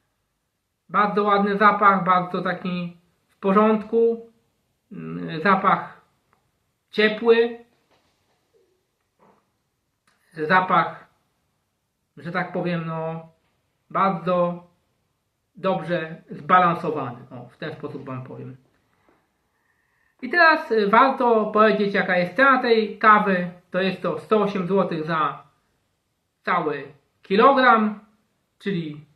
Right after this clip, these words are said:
bym powiedział, że, e,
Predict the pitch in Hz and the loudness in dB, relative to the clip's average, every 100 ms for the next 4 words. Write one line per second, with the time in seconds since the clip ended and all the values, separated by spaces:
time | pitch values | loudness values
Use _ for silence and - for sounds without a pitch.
0 | _ _ - 147 170 180 175 160 156 156 | _ _ -20 -12 -6 -4 -2 0 -2 -2
1 | 147 131 - _ _ - - - - - | -6 -8 -18 _ _ -20 -20 -20 -20 -20
2 | - _ _ _ _ _ _ _ _ _ | -20 _ _ _ _ _ _ _ _ _
3 | _ _ _ _ _ _ _ _ _ _ | _ _ _ _ _ _ _ _ _ _
4 | _ _ _ _ _ _ _ | _ _ _ _ _ _ _